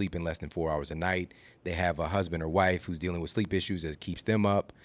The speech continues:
And so I would start to find out these different stories. And once we got their sleep dialed in, it's like the floodgates would open again, and they start to get these results everybody else was getting.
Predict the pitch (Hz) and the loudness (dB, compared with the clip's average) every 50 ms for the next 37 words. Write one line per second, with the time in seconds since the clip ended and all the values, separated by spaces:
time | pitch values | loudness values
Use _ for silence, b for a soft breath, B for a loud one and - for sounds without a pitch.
0 | B B B B B B - 87 90 - - 104 95 95 90 - 117 107 - 98 | B B B B B B -8 -2 0 2 4 4 4 4 4 2 0 0 0 0
1 | - - 95 92 92 85 80 - 80 76 71 87 85 - 78 73 - - - 110 | 0 0 0 2 0 0 0 -2 -4 -4 -4 -4 -6 -4 -6 -6 -4 2 6 6
2 | 110 101 82 71 65 - - - - - - 90 85 82 87 101 113 - - 113 | 8 6 6 4 -2 -4 -6 -6 -6 -4 -4 -6 -4 -2 0 0 0 2 0 0
3 | 98 92 101 90 - 87 80 - - 160 156 104 92 92 87 85 85 80 82 82 | 2 4 2 2 2 -2 -4 0 0 0 0 2 4 4 4 4 4 2 -2 -4
4 | 82 82 - - 87 85 - - - - 110 110 104 92 87 82 - - 82 78 | -4 -4 -2 -2 -2 -4 -4 -8 -4 0 0 2 2 2 -2 -2 -2 -4 -2 -2
5 | 78 78 - 85 82 87 B B B B - 82 73 - 117 127 113 98 90 92 | -4 -4 -4 -6 -8 -8 B B B B -10 -6 2 4 6 6 6 4 2 0
6 | 92 - - 87 82 82 85 - - - 82 76 - 73 80 80 - 80 73 73 | -4 -6 -8 -8 -6 -4 -4 -4 -2 -4 -4 -4 -6 -8 -8 -8 -8 -8 -10 -10
7 | 80 - - - 98 90 78 - 80 82 78 76 71 76 76 78 87 98 95 - | -10 -6 -2 0 0 0 0 -2 -4 -6 -4 -4 -4 -4 -2 0 0 0 0 -2
8 | 78 76 71 76 73 64 62 73 | -4 -6 -4 -4 -4 -4 -6 -10